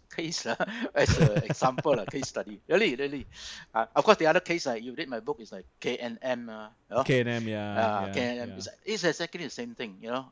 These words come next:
Speaker 1: Uh,
Speaker 2: Correct,
Speaker 1: years
Speaker 2: correct,
Speaker 1: ago,
Speaker 2: correct,
Speaker 1: in,
Speaker 2: correct.
Speaker 1: in
Speaker 2: Yeah,
Speaker 1: nineteen
Speaker 2: yeah.
Speaker 1: something, uh, it's high flying. A lot, actually, a lot of fund managers will get caught. A lot of fund
Speaker 2: Yeah.
Speaker 1: managers get caught.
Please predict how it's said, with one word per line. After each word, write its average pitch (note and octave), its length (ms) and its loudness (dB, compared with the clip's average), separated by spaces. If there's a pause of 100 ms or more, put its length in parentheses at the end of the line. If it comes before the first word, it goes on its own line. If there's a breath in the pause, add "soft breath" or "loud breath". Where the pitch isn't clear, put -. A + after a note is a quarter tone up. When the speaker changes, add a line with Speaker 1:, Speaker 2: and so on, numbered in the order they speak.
Speaker 1:
Uh, - 60 -12
Speaker 2:
Correct, F#2+ 320 -2
Speaker 1:
years F3+ 240 4
Speaker 2:
correct, - 80 -6
Speaker 1:
ago, C#3+ 320 0
Speaker 2:
correct, F#2+ 160 -10
Speaker 1:
in, A#2+ 100 -10
Speaker 2:
correct. G2+ 300 -16 (160)
Speaker 1:
in A#2 220 -14 (180)
Speaker 2:
Yeah, F#2 260 -8
Speaker 1:
nineteen C3+ 380 -8
Speaker 2:
yeah. A2 80 -8
Speaker 1:
something, A#2+ 420 -10
uh, G#2 140 -12
it's A2+ 160 -12
high D#3 240 -2
flying. C3 320 -6
A D3 320 0
lot, G#3+ 260 6
actually, F#3 220 0
a C3+ 80 4
lot D#3+ 180 2
of A#2 60 -6 (260 soft breath)
fund E3+ 220 6
managers C#3+ 400 -2
will B2+ 80 -2
get - 240 -10
caught. B2 180 -4 (220)
A G#2+ 40 -12
lot D3+ 100 0
of - 100 -6
fund B2+ 160 -10
Speaker 2:
Yeah. G2 160 -8
Speaker 1:
managers - 160 -12
get - 160 -14
caught. - 240 -12